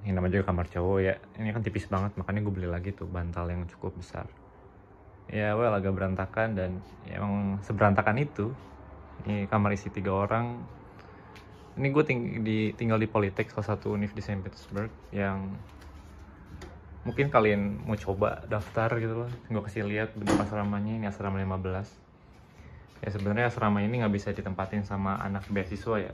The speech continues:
karena kebetulan asrama yang buluk gue itu lagi direnovasi.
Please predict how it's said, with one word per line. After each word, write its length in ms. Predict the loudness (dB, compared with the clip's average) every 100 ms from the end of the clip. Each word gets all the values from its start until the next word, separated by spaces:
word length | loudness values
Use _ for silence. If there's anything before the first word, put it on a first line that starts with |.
| -10
karena 240 | -4 -4 -2
kebetulan 400 | -6 0 2 2
asrama 400 | 0 0 2 2
yang 160 | 2
buluk 320 | 2 0 -2 -2
gue 160 | -2
itu 80 | -2
lagi 240 | -2 -2
direnovasi. 1120 | -4 -4 -2 -4 -4 -6 -6 -8 -4 -2 -2